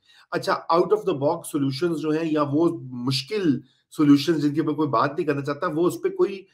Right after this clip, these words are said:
बात नहीं हो रही। तो ये important एक चीज है, हमें ये सोचना पड़ेगा कि हमने जो ये मराहत दी हैं, जिनका मैंने आपको जिक्र किया, अ, पहले, अ, के जो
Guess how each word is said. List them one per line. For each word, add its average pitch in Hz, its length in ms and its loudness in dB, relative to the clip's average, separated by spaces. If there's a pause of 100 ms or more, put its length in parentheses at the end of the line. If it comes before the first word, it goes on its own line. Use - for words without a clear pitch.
(240)
बात 135 320 0
नहीं 135 300 4
हो 107 140 2
रही। 101 240 -6 (480)
तो 220 340 8
ये 175 560 4
important 156 500 -2
एक 156 180 -4
चीज 147 200 -4
है, 185 80 -2
हमें 160 180 -2
ये 151 180 0
सोचना 143 400 -6
पड़ेगा 117 600 -4 (400)
कि 156 160 6
हमने 139 340 -2
जो 139 160 -4
ये 139 140 0
मराहत 120 400 0
दी 127 180 -12
हैं, 139 160 -2
जिनका 127 260 -8
मैंने 123 200 -4
आपको 123 200 -8
जिक्र 120 260 -8
किया, 120 340 -2 (460)
अ, 120 140 2
पहले, 127 600 2
अ, 127 60 -6 (520)
के 123 140 -2
जो 117 460 -4